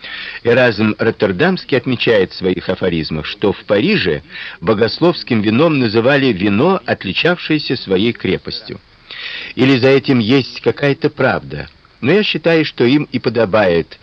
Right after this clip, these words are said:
трапезовать тем приятнее и спокойнее, чем плодотворнее и серьёзнее поработали они днём со своими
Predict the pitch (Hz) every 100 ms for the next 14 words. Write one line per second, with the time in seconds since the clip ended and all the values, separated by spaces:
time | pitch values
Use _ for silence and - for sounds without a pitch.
0 | - - - 117 107 - 117 175 175 165
1 | 156 - _ - 120 95 82 92 85 101
2 | - 90 80 - 80 - 180 180 87 76
3 | - - - - - 127 107 113 98 -
4 | 107 180 170 156 135 113 - 92 76 113
5 | 185 156 160 151 92 82 90 156 139 120
6 | 98 90 117 - 71 90 101 131 - 98
7 | 87 87 92